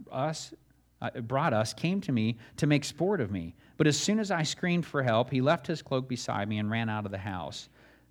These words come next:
When his master heard the story his wife told him, saying, "This is how your slave treated me," he burned with anger.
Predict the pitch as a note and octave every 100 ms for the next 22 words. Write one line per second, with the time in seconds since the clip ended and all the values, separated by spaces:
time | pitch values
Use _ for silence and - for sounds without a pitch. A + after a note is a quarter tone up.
0 | _ - B2+ A#2 B2+ D3 D#3+ C3+ D3 C3
1 | A2 - C3+ B2 G#2 A2+ G#2+ G2+ - A#2+
2 | G2+ F#2+ F#2 F#2 - - - B2 A2 G#2
3 | A#2+ D#3 F#3 - - A#2 G#2+ A2 - -
4 | - - B2 A#2 - - C#3+ C3 G#2 -
5 | F#3 C3+ G2 F#2+ F#2 C#3+ A#2+ B2+ D3+ C#3
6 | A2 - A2 G#2+ F2+ F#2